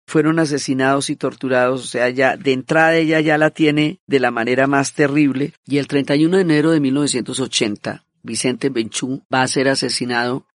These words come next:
en uno de los hechos más aterradores de todos los de la dictadura de Guatemala, que fue la masacre de la embajada española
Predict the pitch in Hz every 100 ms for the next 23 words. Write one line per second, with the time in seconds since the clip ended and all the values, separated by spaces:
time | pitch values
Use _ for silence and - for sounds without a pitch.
0 | - 147 147 165 156 131 139 120 147 -
1 | 143 139 147 143 - 143 143 - 143 120
2 | 113 127 139 180 - - _ _ _ -
3 | 120 123 143 139 147 151 127 117 113 113
4 | 113 117 127 123 110 113 113 113 127 123
5 | 113 123 127 131 117 - 113 143 127 120
6 | 113 110 107 113 120 131 - 123 - 117
7 | 123 123 135